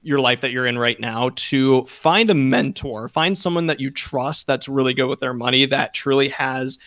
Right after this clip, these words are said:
your best interest at heart, and get their perspective on it. Um, whether that be a parent, an older sibling, one of your colleagues, someone you work with, someone that,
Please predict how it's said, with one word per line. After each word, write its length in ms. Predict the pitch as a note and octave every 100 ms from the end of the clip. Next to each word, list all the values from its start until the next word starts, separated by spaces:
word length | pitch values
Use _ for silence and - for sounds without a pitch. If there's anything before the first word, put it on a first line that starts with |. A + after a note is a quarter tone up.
| - _
your 280 | - C#3 C#3
best 280 | B2 B2+ -
interest 420 | B2+ A2+ C3 B2
at 80 | B2
heart, 340 | A2+ B2 C3 C3
and 140 | C3
get 180 | C#3 -
their 360 | C#3 B2+ B2+ B2
perspective 640 | - C3 - A2+ - G#2+ -
on 220 | A#2 B1+
it. 280 | A#1+ - - - - _
Um, 340 | C3+ A#2+ A#2+ B2+
whether 200 | C#3 C#3
that 200 | C3 -
be 120 | C3
a 60 | A#2+
parent, 580 | - D3+ D3+ D3 C#3 -
an 100 | C3+
older 260 | B2+ C3 B2
sibling, 760 | - C#3+ C#3 C3+ C3+ C3+ C3+ - _ _ _
one 160 | C3 C#3
of 40 | A#2
your 120 | A2+
colleagues, 720 | - - D3 D3 C#3 C3+ C3
someone 340 | - C3 B2+ B2
you 100 | A#2+
work 420 | C#3 D3 C#3 -
with, 420 | C#3 C3+ C3+ - - - _
someone 480 | - - F3 F3+ F3
that, 400 | D#3+ D#3 D3+ C#3